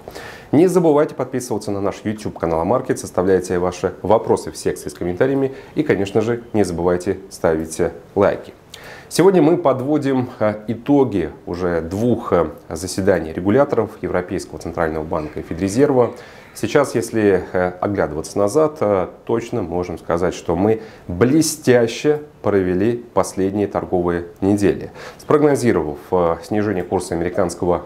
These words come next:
доллара и соответствующую поддержку, которую в связи с этим могут получить, э, рисковые инструменты. Нужно было просто подождать, друзья, когда рынок все расставит на свои места.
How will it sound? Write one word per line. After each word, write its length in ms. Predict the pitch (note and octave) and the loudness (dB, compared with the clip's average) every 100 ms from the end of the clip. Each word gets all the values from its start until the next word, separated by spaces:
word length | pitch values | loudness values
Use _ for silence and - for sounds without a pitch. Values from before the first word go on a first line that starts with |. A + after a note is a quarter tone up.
| - | -6
доллара 440 | G2 C3+ D3 C#3+ | 0 2 4 2
и 40 | C3+ | 0
соответствующую 720 | - F#2+ A2+ A2 A2+ A#2 A2+ - - | 0 -2 -4 -8 -6 -4 -4 -6 -2
поддержку, 600 | A#2 A#2+ A#2+ C3 - - | 0 0 4 4 4 -4
которую 420 | - F2 - F2 | -4 -4 -2 -4
в 40 | - | -4
связи 200 | G2 F2 | -6 -4
с 120 | - | 0
этим 320 | A#2+ A#2+ B2+ - - - | 0 0 -2 -4 -10 0
могут 320 | G#2+ B2 A2+ | 2 2 2
получить, 500 | G2 F#2 - G2+ - | 0 0 0 0 0
э, 100 | F#2+ - | 0 -2
рисковые 480 | G2 G2+ G2+ G2 F#2 | -2 0 0 0 0
инструменты. 580 | F2+ - F#2+ D#2 C2+ - - - - - | 0 0 0 0 -4 -10 -12 -18 -8 2
Нужно 320 | F3 D#3+ E3 | 4 6 4
было 220 | D#3 D3+ | 4 2
просто 380 | D3+ D#3 D#3 A#2 | 2 -2 0 -2
подождать, 840 | - - A2+ A#2 A2 G#2+ G#2 D#2 | -2 -2 0 2 -2 -2 -2 -2
друзья, 280 | E2+ E2+ F2+ | -6 -4 -2
когда 440 | E2 F2 F2+ F#2+ - | 0 -2 2 0 0
рынок 480 | G2+ C#3 D3 C#3+ - | 0 2 2 0 -6
все 300 | - - D3 | -4 4 4
расставит 540 | B2 - A2+ A2+ A2+ - - | 4 -2 -4 -2 -2 -6 -8
на 260 | F2+ F#2 F#2 - | -2 -2 -2 -10
свои 420 | - F#2 F2+ F#2 - | -4 0 0 0 0
места. 540 | F#2+ G#2 - E2 C#2+ | 0 0 0 0 0